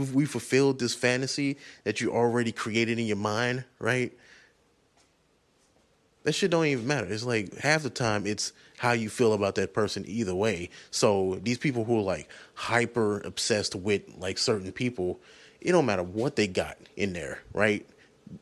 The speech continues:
They could, they could, they coulda got it removed. The fact that they touching you, touching you will drive certain people crazy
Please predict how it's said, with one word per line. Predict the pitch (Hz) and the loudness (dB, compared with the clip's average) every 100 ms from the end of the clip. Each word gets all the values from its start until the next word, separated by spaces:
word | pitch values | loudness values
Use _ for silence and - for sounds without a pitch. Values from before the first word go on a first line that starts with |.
| _ - | _ -2
They | 147 | 2
could, | 151 95 120 | 4 2 2
they | 170 | 0
could, | 135 104 | 0 -2
they | - | 2
coulda | 180 | 4
got | 131 123 | 4 2
it | 104 | 2
removed. | 98 92 135 131 87 92 - | 0 0 0 0 -2 -8 -6
The | 101 | -4
fact | - 143 | 0 -2
that | 127 | 0
they | 107 - | -2 -4
touching | - 156 151 92 | -2 -2 -2 -6
you, | 170 - _ | -6 -14 _
touching | 196 196 214 | 0 0 -2
you | 196 64 - _ - _ _ _ _ _ _ _ | -6 -8 -16 _ -20 _ _ _ _ _ _ _
will | - 110 | 0 2
drive | 104 147 147 | 2 2 2
certain | 139 143 131 | 2 2 2
people | 120 123 120 | -2 -4 -2
crazy | - - 131 123 92 85 | -4 -4 0 0 -2 -10